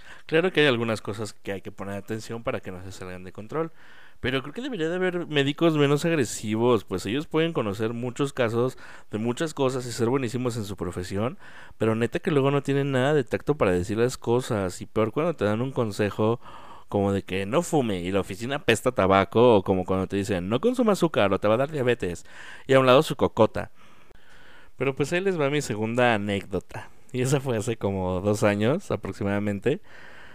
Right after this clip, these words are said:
Estábamos en plena pandemia y tenía que ir a una, a una revisión con el urólogo,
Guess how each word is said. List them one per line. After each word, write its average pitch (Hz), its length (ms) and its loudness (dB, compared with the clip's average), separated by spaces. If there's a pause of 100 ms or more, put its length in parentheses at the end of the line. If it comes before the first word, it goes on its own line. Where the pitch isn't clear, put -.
(100)
Estábamos 131 360 6
en 110 100 2
plena 113 220 2
pandemia 107 600 2
y 135 60 2
tenía 104 260 0
que 104 120 -2
ir 107 60 2
a 107 40 4
una, 107 300 2 (180)
a 95 60 0
una 101 220 2
revisión 92 420 -2
con 92 500 -2
el 90 140 -4
urólogo, 104 560 6